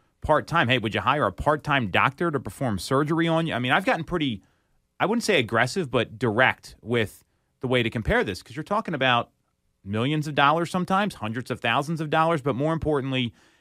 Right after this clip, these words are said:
a large portion of that person's financial net worth, their nest egg, whatever you wanna call it.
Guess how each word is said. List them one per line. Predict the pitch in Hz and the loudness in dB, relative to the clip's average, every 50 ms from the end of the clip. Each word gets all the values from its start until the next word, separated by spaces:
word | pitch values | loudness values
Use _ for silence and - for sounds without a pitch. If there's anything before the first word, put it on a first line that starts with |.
| _ _ - | _ _ -4
a | 139 139 135 | 0 0 2
large | 139 139 151 151 139 - | 4 4 4 4 2 0
portion | - - 147 143 139 143 | -2 -2 -2 0 0 -2
of | 131 113 98 | -2 0 2
that | 123 120 131 - - - | 2 2 2 2 -2 -6
person's | - - 131 127 - - 117 110 110 101 - - _ _ _ _ _ _ | -6 -4 -4 -4 -4 -4 -4 -4 -4 -4 -6 -10 _ _ _ _ _ _
financial | _ - 131 120 117 120 127 131 127 - 139 120 113 110 104 98 _ _ _ _ _ - | _ 0 2 2 4 4 2 2 2 0 0 2 2 0 0 -2 _ _ _ _ _ -2
net | 104 120 135 - - | 0 0 0 2 2
worth, | 127 123 120 120 117 - | 0 2 2 0 0 0
their | 123 107 | 0 0
nest | 101 110 120 120 - - - | 2 2 0 0 0 0 0
egg, | 120 113 110 110 92 | 2 2 2 2 0
whatever | 107 113 117 113 113 | 0 0 2 2 0
you | 117 107 107 | 0 0 0
wanna | 107 95 90 | -2 -2 -4
call | - - 151 156 147 127 107 | -2 0 2 4 4 4 4
it. | 95 87 | 2 0